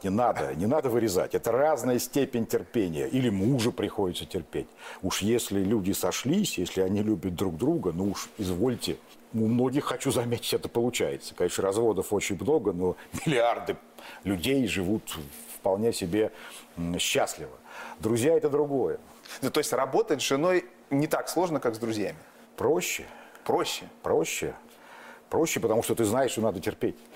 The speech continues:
Speaker 1: <laughs> У тебя нет выхода, у тебя нет выбора. Ты же не можешь развестись с женой из-за того, что там что-то на работе пошло не так.
Speaker 2: Вы были главным редактором журнала "Эксперт". Сейчас ваша жена главный редактор журнала "Эксперт".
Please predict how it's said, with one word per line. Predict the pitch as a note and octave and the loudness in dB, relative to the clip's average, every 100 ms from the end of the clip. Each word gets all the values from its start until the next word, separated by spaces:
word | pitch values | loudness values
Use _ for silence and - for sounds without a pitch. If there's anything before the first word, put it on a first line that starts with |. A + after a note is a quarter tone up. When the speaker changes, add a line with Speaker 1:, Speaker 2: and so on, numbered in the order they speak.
| - - - | -20 -14 -8
Speaker 1:
<laughs> | - D#3 - - - | -6 -6 -8 -8 -4
У | |
тебя | A#2 A#2 | -2 0
нет | B2 B2 | -2 0
выхода, | A#2+ - F2+ - - - - C3+ | 0 0 -2 -6 -8 -14 -10 -6
у | F#2+ | -2
тебя | A#2 B2 | 0 0
нет | B2 A2+ | 0 0
выбора. | D3 B2+ F2 | 2 2 0
Ты | D#2+ G#2 | -2 -2
же | G2 | 0
не | G#2 | 2
можешь | A2+ D#3+ | 2 0
развестись | - F#2+ G#2+ A2 - B2+ | 0 -2 0 0 -2 0
с | G2 | 0
женой | E2 G#2+ D3 E3+ - - | 0 2 2 2 -2 -2
из-за | D3 B2 | 0 0
того, | - G#2+ D3 | 0 0 0
что | - | -2
там | - G2 | -2 -2
что-то | F#2+ - B2+ G#2+ | -2 -4 -2 0
на | |
работе | G#2+ G2+ B2+ B2 | 2 2 0 -2
пошло | A#2+ A2 - G#2+ | -2 -2 -2 -2
не | G2 | -2
так. | G2+ F2+ D#2 - - - - - | -2 -4 -4 -8 -10 -18 -18 -8
Speaker 2:
Вы | G#2 A#2+ | -2 0
были | D3 C#3+ | 0 0
главным | B2 B2+ A2+ | 2 0 2
редактором | A2 A2+ F#3+ F3 E3+ D#3+ - | 0 0 0 0 -2 -2 -2
журнала | C#3 D3 C#3 C3 | 0 2 2 2
"Эксперт". | - C#3 A#2+ | 0 -2 -2
Сейчас | - A2+ D3 - | -2 -2 0 0
ваша | C3 B2 | -2 -2
жена | C#3 B2+ F2 | 0 0 -2
главный | A2 G#2 G2+ | -2 -2 0
редактор | G2+ G2+ F#2 G2+ | 0 0 0 -4
журнала | G2+ G#2 F#2+ F#2+ | -4 0 0 0
"Эксперт". | - - D#2+ | -2 -4 -6